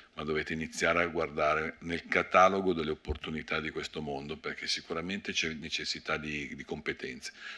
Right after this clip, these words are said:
Noi già adesso non le troviamo. Io ho realizzato un metaverso per un istituto finanziario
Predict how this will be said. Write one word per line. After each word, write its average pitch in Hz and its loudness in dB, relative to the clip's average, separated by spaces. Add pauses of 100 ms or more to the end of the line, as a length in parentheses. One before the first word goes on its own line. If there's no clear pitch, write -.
Noi 92 6
già 101 10
adesso 120 12
non 101 8
le 85 0
troviamo. 76 -4 (520)
Io 90 6
ho 85 8
realizzato 90 4
un 82 2
metaverso 87 4
per 76 -2
un 78 -6
istituto 76 -6
finanziario 104 4